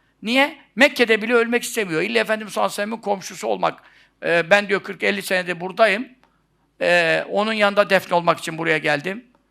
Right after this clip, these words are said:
Rusya'dan, ta Buhara'dan, efendim, yirmi yaşında çıktım. E, Rus ihtilalinde kaçtım. Annesini de sırtında taşıdı ırmaklardan, şeylerden. Buhara nere? Medine nere?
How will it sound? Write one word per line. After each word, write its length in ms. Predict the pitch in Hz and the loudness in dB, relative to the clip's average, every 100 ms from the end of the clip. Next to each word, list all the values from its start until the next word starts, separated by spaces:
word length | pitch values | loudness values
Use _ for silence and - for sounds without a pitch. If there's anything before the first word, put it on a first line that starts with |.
| _ _ | _ _
Rusya'dan, 580 | 175 170 180 165 165 - | -12 -4 -2 -2 -4 -6
ta 220 | - 156 | -4 -4
Buhara'dan, 640 | 156 143 190 175 160 127 - _ _ _ - | 0 4 4 4 2 0 -6 _ _ _ -6
efendim, 500 | 151 151 147 139 127 | -4 -2 -2 -4 -6
yirmi 240 | 127 165 180 | -4 -2 -2
yaşında 420 | 151 - 156 147 | -4 -4 -6 -6
çıktım. 400 | - 139 160 135 - _ _ _ _ _ | -6 -12 -10 -10 -14 _ _ _ _ _
E, 40 | 226 | -18
Rus 400 | 139 139 165 - | -12 -8 -8 -6
ihtilalinde 800 | 143 - 147 143 135 139 131 196 | -8 -4 2 2 2 -2 -4 -2
kaçtım. 600 | - 156 - - 208 247 - _ - | 0 0 0 -4 -4 -6 -14 _ -2
Annesini 480 | 156 170 160 170 170 | 0 0 -4 -6 -8
de 100 | 147 | -8
sırtında 500 | 170 156 160 160 170 | -8 -12 -6 -4 -2
taşıdı 420 | 156 156 151 160 | -4 -6 -10 -10
ırmaklardan, 600 | 156 151 - 151 147 151 | -4 -4 -2 -2 -2 -4
şeylerden. 520 | - 156 151 147 139 - - - - | -4 -6 -6 -6 -10 -10 -20 -14 -2
Buhara 320 | 160 175 165 | 4 4 4
nere? 680 | 147 139 135 151 196 214 220 | 2 0 2 4 4 2 0
Medine 480 | 214 240 302 311 320 | -2 -2 0 0 0
nere? 260 | 247 - | -2 -4